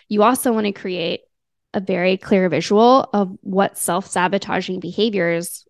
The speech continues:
<laughs> you're gonna do to keep you from getting there. So listen, this isn't like Erin's gonna fix all my problems because she told me to quit my job and just, like, think about all the great things that I should have in my life.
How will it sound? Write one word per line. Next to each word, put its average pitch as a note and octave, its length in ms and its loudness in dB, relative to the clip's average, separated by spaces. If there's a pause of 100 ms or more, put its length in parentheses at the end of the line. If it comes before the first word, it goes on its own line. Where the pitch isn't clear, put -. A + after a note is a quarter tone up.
(160)
<laughs> G#3+ 40 -4 (400)
you're B3 260 4
gonna G#3+ 240 2
do F#3 400 -2 (380)
to A#3 100 -4
keep D#4+ 320 4
you F#3+ 280 4
from G#3+ 240 -8
getting F#3+ 280 -2
there. - 260 -8 (360)
So D4 360 2 (100)
listen, - 420 0 (220)
this D4+ 260 -2
isn't E4+ 440 0
like B3+ 500 0
Erin's G#3 360 0
gonna C4+ 180 0
fix A#3+ 240 -4
all B3 60 2
my B3+ 120 0
problems F3 720 -2
because E3+ 760 -2 (800)
she G#3+ 160 -2
told A3+ 140 0
me A#3+ 80 2
to B3+ 80 0
quit - 160 0
my B3 100 2
job D#3 460 4
and F#3 120 -4
just, F#3 220 -4
like, - 240 -6
think C#4+ 240 -2
about D3+ 480 -4
all F3+ 80 -4
the E3+ 100 -6
great G3 300 -4
things C4+ 360 2
that E3 100 -8
I D#3 340 -2
should E3 260 -6
have D3+ 360 -6
in F#3 160 -4
my D#3 100 -8
life. A3+ 400 0